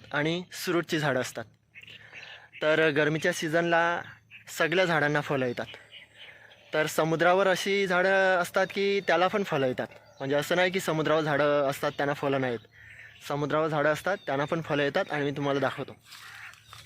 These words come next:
हे बघा, हे चिकनेलचं झाड आहे आणि याला फळं आलेत बघा,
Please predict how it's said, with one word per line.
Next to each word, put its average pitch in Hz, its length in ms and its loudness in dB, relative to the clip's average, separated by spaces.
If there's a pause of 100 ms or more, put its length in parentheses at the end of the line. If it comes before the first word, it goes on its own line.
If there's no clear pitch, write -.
(2750)
हे 143 80 -2
बघा, 127 200 -2 (1300)
हे 156 100 -4
चिकनेलचं 180 500 0
झाड 170 200 4
आहे 180 260 4 (760)
आणि 151 120 0
याला 156 140 4
फळं 151 280 2
आलेत 131 200 0
बघा, 131 240 -2